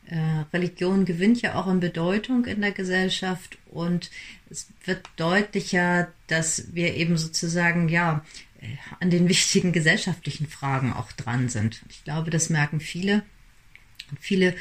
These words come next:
Fragen der Zukunft des Zusammenlebens zum Beispiel in der Gesellschaft lassen sich ja ohne religiöse Fragen überhaupt nicht besprechen und klären.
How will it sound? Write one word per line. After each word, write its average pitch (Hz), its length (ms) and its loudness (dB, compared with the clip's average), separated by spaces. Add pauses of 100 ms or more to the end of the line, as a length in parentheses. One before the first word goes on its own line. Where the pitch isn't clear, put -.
(440)
Fragen 165 760 4
der 160 260 -2
Zukunft 208 540 -4
des 175 160 -2
Zusammenlebens 175 800 4
zum 160 160 2
Beispiel 151 340 0
in 156 80 2
der 156 100 2
Gesellschaft 151 680 0
lassen 156 280 -2
sich 165 160 0
ja 151 160 -2
ohne 165 300 2
religiöse 165 500 -2
Fragen 151 380 -4
überhaupt 160 360 -2
nicht 156 140 -6
besprechen 156 560 -4
und 127 200 -4
klären. 135 500 0